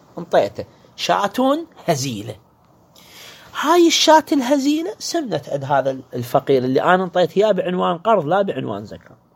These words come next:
فزادت زيادة متصلة كالسمن، لم يكن له استعادة العين، لأنه هاي صار بها زيادة وهاي الزيادة ما نقدر نفصلها، مو مثل الزيادة المنفصلة مثل المولود،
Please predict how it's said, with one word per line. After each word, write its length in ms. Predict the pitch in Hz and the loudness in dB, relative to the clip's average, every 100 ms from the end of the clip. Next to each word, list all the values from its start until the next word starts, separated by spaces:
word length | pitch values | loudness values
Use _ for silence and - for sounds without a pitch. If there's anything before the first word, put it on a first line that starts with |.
| _ _ _ _ - - - | _ _ _ _ -20 -20 0
فزادت 640 | 160 151 190 196 139 117 | 4 6 6 6 4 0
زيادة 460 | 110 127 190 247 214 | -2 -2 0 -2 -6
متصلة 540 | 170 - 180 - 214 | -6 -6 -8 -6 -8
كالسمن، 520 | - 104 - - 98 - _ _ _ _ _ _ _ | -6 -10 -12 -18 -20 -20 _ _ _ _ _ _ _
لم 220 | 95 123 180 | 0 2 4
يكن 360 | 208 - 233 | 4 2 0
له 220 | 208 170 | 0 -2
استعادة 600 | 123 - - 120 135 165 - | -8 -6 -4 0 -2 -2 -8
العين، 360 | 127 - 95 90 _ _ _ _ _ | -12 -10 -14 -16 _ _ _ _ _
لأنه 600 | 98 101 104 98 113 123 - - | -8 -6 -6 -6 -6 -8 -10 -18
هاي 400 | 98 113 139 - | -4 -2 -2 -6
صار 300 | - 113 104 | -8 -6 -6
بها 240 | 98 107 107 | -6 -6 -6
زيادة 400 | 104 143 185 170 | 0 2 4 4
وهاي 160 | 135 | 4
الزيادة 320 | 120 123 120 | 2 0 0
ما 100 | 127 | 0
نقدر 340 | 254 320 294 285 | -2 4 4 4
نفصلها، 540 | 240 - 190 135 127 _ _ _ _ _ - _ 139 | -2 -4 -8 -8 -12 _ _ _ _ _ -20 _ -2
مو 240 | 202 320 | 0 2
مثل 200 | 277 311 | 0 -2
الزيادة 520 | 254 240 277 269 262 | -6 2 4 4 2
المنفصلة 600 | 240 220 190 220 - 190 | 0 -2 2 0 2 -4
مثل 240 | 180 170 190 | -4 -6 -6
المولود، 600 | 170 165 160 160 143 | -4 -4 -2 -4 -8